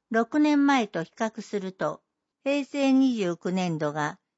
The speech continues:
四十七点三パーセントであったのに対し、今年度は三十二点三パーセントと十五パーセント減少している。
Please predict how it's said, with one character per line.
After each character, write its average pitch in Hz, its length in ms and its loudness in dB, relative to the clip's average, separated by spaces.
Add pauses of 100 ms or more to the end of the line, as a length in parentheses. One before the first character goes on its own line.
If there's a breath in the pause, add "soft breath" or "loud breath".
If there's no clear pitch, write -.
(100)
四 269 280 4
十 202 180 -2
七 220 320 0
点 165 220 -4
三 233 280 0
パ 233 180 0
ー 226 40 -2
セ 226 180 -2
ン 185 80 -4
ト 151 140 -4
で 156 100 -2
あ 160 60 -2
っ 160 100 -8
た 156 140 -6
の 151 140 -4
に 147 200 -6
対 160 240 -6
し、 - 280 -20 (600)
今 254 360 4
年 233 260 2
度 160 120 0
は 156 280 2
三 269 340 2
十 190 200 -4
二 208 300 0
点 165 240 -4
三 220 280 0
パ 220 180 0
ー 208 40 -2
セ 214 220 -4
ン 175 60 -6
ト 147 160 -8
と 143 280 -4 (400)
十 247 240 -2
五 262 200 0
パ 254 180 0
ー 247 60 -2
セ 240 220 -2
ン 190 60 -2
ト 151 200 -4
減 170 220 -2
少 143 320 -4
し - 80 -14
て - 160 -10
い 127 120 -8
る。 120 160 -16